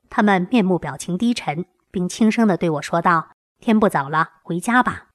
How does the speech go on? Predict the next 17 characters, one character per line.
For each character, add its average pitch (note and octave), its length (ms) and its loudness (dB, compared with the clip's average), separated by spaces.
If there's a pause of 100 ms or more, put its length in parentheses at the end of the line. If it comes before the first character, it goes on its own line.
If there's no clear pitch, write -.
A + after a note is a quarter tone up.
(120)
啊， A#3+ 260 -2 (100)
大 E3+ 160 -4
姨。” D#3 280 -8 (540)
这 A3+ 120 2
时， F#3+ 380 -2 (120)
先 D#4 240 2
前 F#3 220 -2
的 G3+ 80 2
第 C4 140 0
一 C#4 80 4
辆 A3+ 180 0
警 C#3+ 180 -12
车 A#3+ 360 2
迎 D3+ 120 -4
面 D#3+ 200 -2
开 - 180 -4
来， D#3 260 -4